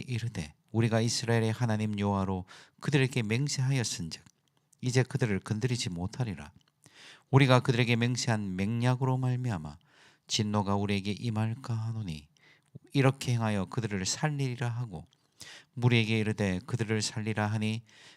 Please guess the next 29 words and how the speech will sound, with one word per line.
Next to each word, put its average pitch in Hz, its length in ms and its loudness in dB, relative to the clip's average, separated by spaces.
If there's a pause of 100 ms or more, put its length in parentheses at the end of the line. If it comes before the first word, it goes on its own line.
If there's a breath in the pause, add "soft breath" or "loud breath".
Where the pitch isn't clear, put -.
(120)
족장들이 113 540 -2
그들에게 110 380 -2
이른 117 360 -4
대로 82 300 -4
그들이 104 320 -4
온 127 440 -2 (140)
회중을 123 400 -4
위하여 78 380 -6 (360 soft breath)
나무를 101 480 2
패며 117 480 -4 (340 soft breath)
물을 135 320 0
깃는 127 440 -4
자가 113 300 -4
되었더라. - 460 -8 (880 loud breath)
여호수아가 131 500 4
그들을 110 300 0
불러다가 101 520 0
말하여 92 380 0
이르되, 87 460 -8 (160)
"너희가 85 360 -6
우리 117 240 -2
가운데 120 640 -2 (120)
거주하면서 110 800 -6 (540 loud breath)
어찌하여 120 540 2
심히 135 340 0
먼 95 400 -4
곳에서 123 380 0
왔다고 113 420 -2
하여 107 340 -2